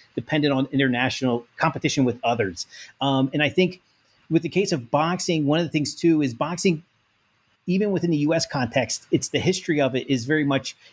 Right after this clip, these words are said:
you know, it's like if you think of, like, something like Elliot Gorn's work with, like, Irish boxers versus English immigrant boxers during the eighteen, you know, like, the mid nineteenth century, or African American boxers, you know, like, like, like, like Jack Johnson versus the Great White Hope.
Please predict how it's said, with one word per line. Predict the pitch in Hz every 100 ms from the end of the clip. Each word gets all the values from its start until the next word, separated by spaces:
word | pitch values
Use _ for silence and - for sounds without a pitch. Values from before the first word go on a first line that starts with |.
| _
you | 143
know, | 127
it's | 127
like | 131 - _ _ - 135
if | 117
you | 120
think | 127 120
of, | 160
like, | 143 117
something | - 139 123
like | 117
Elliot | 131 139 110
Gorn's | 131 123 110
work | 123 113
with, | 110
like, | 117 113
Irish | 123 135 123 -
boxers | 123 113 131 107
versus | 131 - 127 113 -
English | 160 139 123
immigrant | - 117 117 113
boxers | 120 113 123 113
during | 131 123
the | 127
eighteen, | 139 117 135 123 131
you |
know, | 127
like, | 120
the | 117 -
mid | 151 139
nineteenth | 131 120 139 120
century, | 123 117 127 110 104 - _
or | 143 143 135
African | 135 113 127
American | 117 147 143 139
boxers, | 123 123 123 104
you | 139
know, | 120
like, | 104 -
like, | 107
like, | 113 110
like | 117 110
Jack | 135 110
Johnson | 156 143 135 120
versus | 113 104 110
the |
Great | 117 120 120
White | 107
Hope. | - 147 117